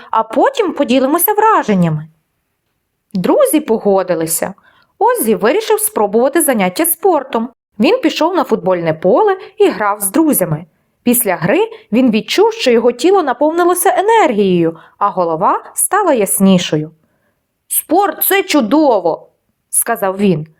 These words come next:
«Я відчуваю себе сильним і бадьорим». Еллі вирішила провести час на природі. Вона взяла книжку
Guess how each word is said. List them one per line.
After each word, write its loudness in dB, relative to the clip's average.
«Я 0
відчуваю 0
себе 0
сильним 0
і 2
бадьорим». 0
Еллі 0
вирішила 0
провести -2
час -2
на 0
природі. 2
Вона 0
взяла -2
книжку 0